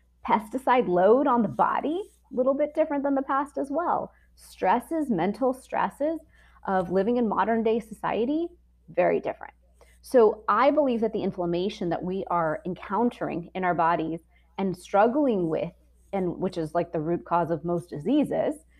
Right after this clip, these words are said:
is a problem. And it's gonna take a little bit of a higher dose or potency to touch that and to get our bodies the support it needs. And in my case,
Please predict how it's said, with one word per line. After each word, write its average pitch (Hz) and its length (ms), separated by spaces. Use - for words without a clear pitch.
is 226 300
a 180 160
problem. 170 760
And 214 80
it's 208 100
gonna 262 160
take 262 160
a 208 40
little 320 540
bit 247 420
of 190 260
a 185 40
higher 185 560
dose 165 400
or 180 120
potency 208 760
to 202 120
touch - 580
that - 240
and 208 180
to 208 200
get 185 440
our 196 200
bodies 175 340
the - 80
support 160 340
it - 80
needs. - 320
And 185 140
in 180 80
my 226 160
case, 196 320